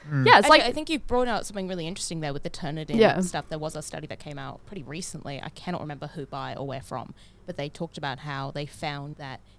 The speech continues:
Speaker 3: those automatic pings of people using A I for, that's in quotations, for their assignments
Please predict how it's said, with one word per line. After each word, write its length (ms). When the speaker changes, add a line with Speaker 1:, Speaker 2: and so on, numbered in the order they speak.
Speaker 3:
those 440
automatic 680
pings 420
of 220
people 280
using 600
A 180
I 400
for, 380
that's 160
in 140
quotations, 600
for 380
their 160
assignments 580